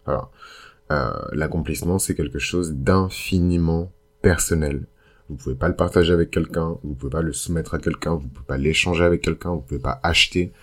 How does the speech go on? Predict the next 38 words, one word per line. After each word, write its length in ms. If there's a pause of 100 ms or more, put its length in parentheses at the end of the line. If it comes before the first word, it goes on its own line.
(300)
les 180
accomplissements 720
des 280
autres. 260
Et 60
en 100
fait, 140
même 200
si 140
c'est 140
le 100
cas, 180
parce 220
que 100
malheureusement, 500
on 20
vit 120
dans 220
un 40
monde 180
qui 100
est 40
complètement 280
immoral, 520 (520)
euh, 600 (640)
il 100
y 80
a 40
beaucoup 260
de 60
personnes 340
qui 120
achètent 440
les 220
accomplissements 720
des 220
autres. 300
C'est 320